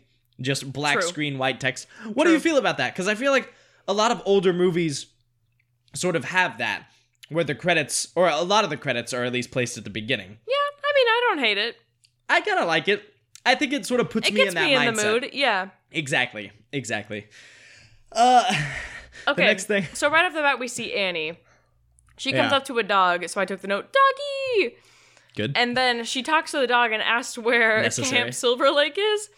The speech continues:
Speaker 2: or Crystal Lake, not Silver Lake. And, and goes, "That far, huh? Okie dokie,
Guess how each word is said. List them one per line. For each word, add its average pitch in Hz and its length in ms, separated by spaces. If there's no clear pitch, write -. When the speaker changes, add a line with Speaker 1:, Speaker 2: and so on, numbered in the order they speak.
Speaker 2:
or 226 100
Crystal 285 360
Lake, 320 200
not 233 160
Silver 170 240
Lake. 165 320
And, 240 440
and 233 360
goes, 226 220
"That 311 340
far, 269 380
huh? 294 420
Okie 349 300
dokie, 370 480